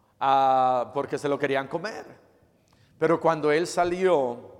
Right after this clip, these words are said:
cada uno de ellos ahora testificaba el nombre de Cristo.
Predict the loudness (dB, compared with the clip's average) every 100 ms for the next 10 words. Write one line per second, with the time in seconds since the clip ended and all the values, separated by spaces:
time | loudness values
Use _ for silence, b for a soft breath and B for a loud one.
0 | -20 -20 _ _ _ _ _ _ 0 2
1 | 2 0 -2 -4 -6 -6 -6 -6 -8 -10
2 | -8 -8 -6 -8 -8 -10 -12 -14 -10 -6
3 | -4 -2 -2 -2 -4 -6 -16 -20 -20 -12
4 | -12 -10 -14 -14 -6 -4 -2 -2 -6 -8
5 | -12 -10 -10 -12 -8 -8 -8 -12 -16 -18
6 | -20 _